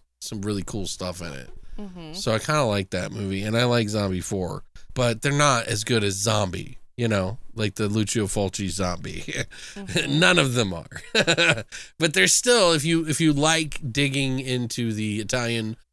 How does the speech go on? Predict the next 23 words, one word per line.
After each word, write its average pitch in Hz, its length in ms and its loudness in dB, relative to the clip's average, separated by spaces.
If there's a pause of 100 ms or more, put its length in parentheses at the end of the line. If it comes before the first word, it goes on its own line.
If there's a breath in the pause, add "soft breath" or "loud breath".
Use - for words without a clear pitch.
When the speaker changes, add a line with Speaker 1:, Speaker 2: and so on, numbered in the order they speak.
Speaker 1:
pile 110 460 2
of 104 400 -4 (140)
movies 131 580 2 (280)
that 127 200 2 (180)
have 131 240 2
no 123 140 4
business 120 400 0
being 113 240 0
called 110 260 2
the 104 80 -2
name 104 260 2
that 98 140 -2
they're 98 200 0
called, 117 500 2 (260 loud breath)
like 101 240 -2
Demons 120 460 4
did, 104 460 -2
because 101 240 -2
there's, 101 180 -2
like, 85 160 -2
six - 380 2
Demons 117 640 0
films 95 580 -4